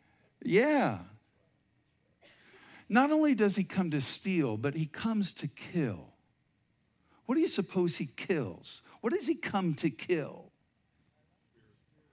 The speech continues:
The spirit? Okay, he comes to perhaps kill our personal spirit, or rather even the work of the Holy Spirit in our lives,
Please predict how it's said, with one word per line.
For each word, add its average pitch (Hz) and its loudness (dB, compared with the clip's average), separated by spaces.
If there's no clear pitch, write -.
The 143 0
spirit? 170 2
Okay, 160 2
he 170 0
comes 185 0
to 170 2
perhaps 170 0
kill 202 2
our 185 4
personal 202 -2
spirit, 185 0
or 127 2
rather 160 4
even 175 2
the 143 0
work 175 0
of 143 0
the 143 2
Holy 143 2
Spirit 143 -2
in 151 0
our 131 0
lives, 143 0